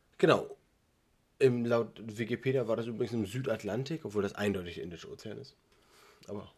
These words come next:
gut. Und er nennt es auch den Südatlantik, äh, Vorfall, aber er war eindeutig im Atla-, Indischen Ozean.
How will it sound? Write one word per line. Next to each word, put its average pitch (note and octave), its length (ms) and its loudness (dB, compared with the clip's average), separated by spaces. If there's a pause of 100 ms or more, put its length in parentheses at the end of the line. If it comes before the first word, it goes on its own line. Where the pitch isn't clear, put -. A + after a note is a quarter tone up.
(280)
gut. C3 160 -14 (160)
Und C3 140 2
er A#2+ 100 10
nennt B2+ 200 4
es D#3 100 -6
auch A#2+ 140 -2
den A#2 140 0
Südatlantik, A#2+ 720 -2
äh, G2+ 260 -2
Vorfall, A2 480 -4 (220)
aber C#3+ 320 -2
er C3 180 0
war B2+ 120 2
eindeutig A#2 460 0
im G2+ 180 -10
Atla-, G2 320 -6
Indischen A2 440 -4
Ozean. - 340 -14